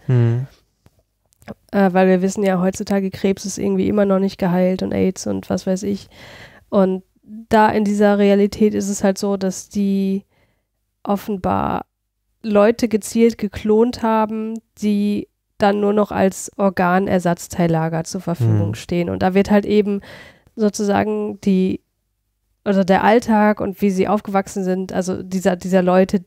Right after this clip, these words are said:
Speaker 2: dieser Ersatzteillager quasi erzählt. Aber,
Speaker 1: Hm.
Speaker 2: ähm, also was ich so ein bisschen kritisieren würde, ist, dass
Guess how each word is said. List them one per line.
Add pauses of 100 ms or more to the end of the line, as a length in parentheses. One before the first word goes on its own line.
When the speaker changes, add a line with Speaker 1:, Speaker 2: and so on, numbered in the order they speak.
Speaker 2:
dieser
Ersatzteillager
quasi
erzählt.
Aber, (140)
Speaker 1:
Hm.
Speaker 2:
ähm, (1600)
also
was
ich
so
ein
bisschen
kritisieren
würde,
ist,
dass